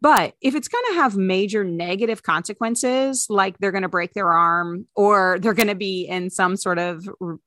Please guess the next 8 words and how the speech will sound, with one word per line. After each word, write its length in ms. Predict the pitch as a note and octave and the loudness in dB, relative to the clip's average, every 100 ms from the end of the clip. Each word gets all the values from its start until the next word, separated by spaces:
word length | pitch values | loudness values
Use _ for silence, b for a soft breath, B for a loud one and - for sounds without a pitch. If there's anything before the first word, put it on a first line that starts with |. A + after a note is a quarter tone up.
| _ - | _ 0
physical 640 | G#3+ G3+ G3+ F#3 F3+ F3 | 2 2 2 4 6 4
or 200 | - F#3 | 4 2
even 320 | - A3 A3 A3 | 0 -2 -2 -2
social 480 | F3+ F#3 F#3 F#3 | -2 -4 -4 -2
or 160 | F3+ F3 | -2 -2
emotional 500 | E3+ E3+ E3+ F3+ E3+ | -2 -2 -2 0 0
harm, 540 | F3 E3 E3+ A#3 C#4+ - B B B | 2 0 0 -2 -4 -8 B B B
then 380 | G3 A3+ G#3+ | 2 2 2